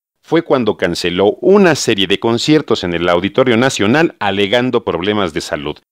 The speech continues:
En tanto, por esas mismas noches se le vio recorriendo bares y restaurantes de la Ciudad de México. Pero a estas alturas,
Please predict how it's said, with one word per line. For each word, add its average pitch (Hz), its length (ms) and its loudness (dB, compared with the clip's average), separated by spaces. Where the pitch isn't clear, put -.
En 85 200 -2
tanto, 90 340 0
por 92 180 2
esas 98 280 0
mismas 120 400 2
noches 147 320 2
se 131 160 2
le 123 100 4
vio 151 220 6
recorriendo 101 680 0
bares 120 400 2
y 87 40 -6
restaurantes 127 680 0
de 98 100 0
la 82 100 -2
Ciudad 80 300 -6
de 80 80 -4
México. 73 560 -10
Pero 156 160 2
a 190 60 6
estas 190 240 0
alturas, 95 500 0